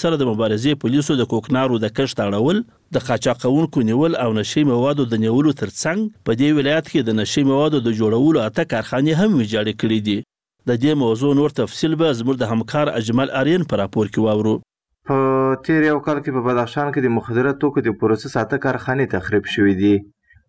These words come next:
Speaker 2: د بدخشان د امنیه قومندانۍ چارواکي وایي، چې له نشه یي توکو سره د مبارزې پولیسو په تیر یو کال کې د دې ولایت په کچه له نشه یي توکو سره د مبارزې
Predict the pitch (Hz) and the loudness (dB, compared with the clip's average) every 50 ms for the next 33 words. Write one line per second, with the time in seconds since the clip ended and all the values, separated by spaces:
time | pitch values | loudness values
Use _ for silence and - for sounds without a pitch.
0 | _ - 107 104 123 131 131 131 135 135 123 135 135 135 131 - 160 156 151 143 | _ -10 -4 0 2 2 4 4 4 2 2 2 0 -2 -2 -2 -4 -2 0 0
1 | 135 139 147 156 151 - 135 127 127 123 123 127 143 147 143 - 139 117 113 113 | 0 0 0 -2 -2 -2 -2 -2 0 0 0 2 0 0 0 0 -2 0 2 0
2 | 110 101 - 107 101 117 135 147 147 143 143 - _ _ _ _ _ - - 143 | 0 0 0 0 2 2 4 2 0 -2 -6 -12 _ _ _ _ _ -2 0 2
3 | 139 143 143 143 139 135 - 165 165 160 160 156 147 151 143 - 151 139 139 123 | 2 2 2 2 0 0 2 0 0 2 2 0 0 0 -2 -2 -2 0 0 0
4 | 123 117 117 110 117 117 117 113 101 147 151 - - 143 135 151 143 - 143 - | 0 0 2 2 0 0 0 0 0 0 0 0 0 0 0 2 0 0 -2 0
5 | - 110 - 143 131 117 123 135 147 143 - 151 147 143 - 147 147 143 143 - | 0 0 2 2 2 2 2 2 0 0 -2 -2 -2 0 0 0 0 0 -4 -10
6 | - _ _ - 104 127 123 127 160 156 147 147 147 147 - - 127 - - 131 | -20 _ _ -4 -4 -2 0 2 2 2 4 2 2 0 -2 -4 -4 -2 -2 -4
7 | - - 156 131 120 117 113 110 110 107 - - 147 147 147 147 147 147 - - | -2 -2 0 2 2 2 2 2 0 -2 0 0 -2 0 2 0 0 0 -2 -2
8 | - 139 139 127 113 110 110 104 101 110 110 110 107 110 151 | 0 0 0 0 2 0 0 2 2 0 0 0 0 0 0